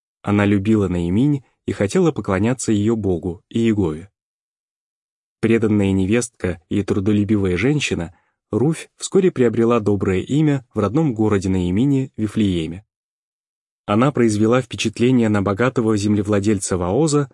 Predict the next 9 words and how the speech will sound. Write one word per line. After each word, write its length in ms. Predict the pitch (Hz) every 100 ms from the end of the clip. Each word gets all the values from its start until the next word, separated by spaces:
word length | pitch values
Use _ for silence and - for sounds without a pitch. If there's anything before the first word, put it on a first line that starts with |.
| _
который 380 | - 110 190 175
стал 240 | - 123 107
щедро 360 | - 147 139
обеспечивать 680 | 117 101 - 110 - 101 -
пищей 420 | 120 131 - 104
ее 540 | 92 104 104 92 131 160
и 200 | - 117
Наиминь. 520 | 110 101 87 85 95 _ _ _ _ _ _ _ _ _
Позднее 640 | 104 95 98 151 165 143